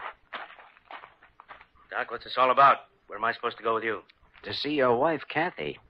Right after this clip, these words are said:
Speaker 2: if you'd like.
Speaker 1: Kathy? Where is she? Is she all right, Doc? I've been looking all over for her for months.
Speaker 2: She's all right, Sergeant. Yeah, by the way, when did you see her last?
Speaker 1: Not since she walked out on me months ago.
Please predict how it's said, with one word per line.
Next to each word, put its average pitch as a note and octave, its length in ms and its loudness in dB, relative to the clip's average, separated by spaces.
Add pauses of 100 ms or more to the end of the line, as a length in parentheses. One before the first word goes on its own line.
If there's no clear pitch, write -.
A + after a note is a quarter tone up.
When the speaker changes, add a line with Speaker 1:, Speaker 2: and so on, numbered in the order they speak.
Speaker 2:
if C#2 120 -18
you'd E2 120 -6
like. B2 360 2 (200)
Speaker 1:
Kathy? A3 200 -2 (1200)
Where D3+ 160 -2
is C#3 80 -2
she? A#2 140 -4
Is A#2 120 -8
she B2+ 120 -2
all B2+ 120 6
right, C#3 200 4
Doc? D3 200 2 (240)
I've C#3 100 0
been C3+ 100 2
looking C3 180 0
all C#3 120 8
over B2+ 220 4
for C#3+ 140 6
her B2+ 60 6
for B2+ 100 2
months. D3+ 320 6 (100)
Speaker 2:
She's C#2 180 -16
all A2+ 200 4
right, A2 240 6
Sergeant. E2+ 360 -4 (300)
Yeah, D#3 220 -4
by F#3 240 -8
the E3+ 100 -4
way, D#3 160 0
when G3+ 220 -8
did D3 120 -14
you B2+ 60 -8
see C#3 200 -10
her F2 100 -2
last? E2+ 340 0 (560)
Speaker 1:
Not G#2 160 -16
since A2 180 -14
she G#2+ 80 -14
walked A#2 320 -2
out A#2 160 4
on F2 100 -6
me F2 140 -20
months B2+ 240 -8
ago. F#2 260 -10